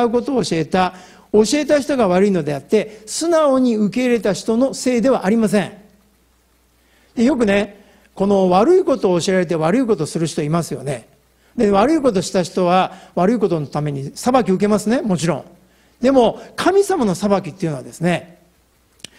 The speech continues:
その内側を見てらっしゃいますから、もしその人がどうして悪いことをしたかという時に、他の人から教えられて、それを素直に信じて、それを素直に受け入れて悪いことをしたんだったら、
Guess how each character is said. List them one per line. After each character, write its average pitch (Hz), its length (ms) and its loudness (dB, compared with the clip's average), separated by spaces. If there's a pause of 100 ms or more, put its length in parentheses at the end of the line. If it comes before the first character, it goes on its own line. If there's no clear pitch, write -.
そ - 160 -2
の 220 280 2 (1120)
内 226 240 2
側 339 160 4
を 262 60 4
見 202 100 4
て 170 80 2
ら 156 60 0
っ 143 40 -4
し 160 80 -6
ゃ 156 40 -2
い - 20 -6
ま 147 100 -6
す - 80 -12
か 151 60 -6
ら、 147 320 -2 (220)
も 269 120 2
し 277 140 -2
そ 214 160 0
の 233 140 2
人 208 140 -4
が 165 100 -2
ど 381 220 2
う 427 60 2
し - 60 -6
て 247 80 0
悪 196 260 2
い 240 60 0
こ 185 140 0
と 156 80 -2
を - 20 -4
し - 80 -6
た 165 120 -4
か 147 120 -4
と - 80 -14
い 131 40 -12
う - 20 -14
時 131 140 -16
に、 127 60 -20 (400)
他 277 300 0
の 359 160 2
人 370 240 -2
か 302 120 2
ら 226 80 2
教 185 120 2 (120)
え 202 40 2
ら 190 140 2
れ 170 80 -2
て、 147 100 -4
そ - 140 -4
れ 240 80 2
を 247 100 2
素 - 140 -4
直 320 220 2
に 190 120 2
信 226 280 0
じ 156 120 -4
て、 - 160 -6
そ - 160 -4
れ 220 60 2
を 220 60 0
素 294 120 -6
直 330 160 0
に 208 140 2
受 170 120 0
け 214 80 2
入 202 60 4
れ 180 80 0
て 165 100 -2
悪 156 220 0
い 208 60 -2
こ 190 100 -2
と 147 60 -6
を 135 40 -6
し - 60 -10
た 165 140 -4
ん 143 60 -4
だ 127 80 -6
っ - 20 -12
た - 180 -10
ら、 180 320 0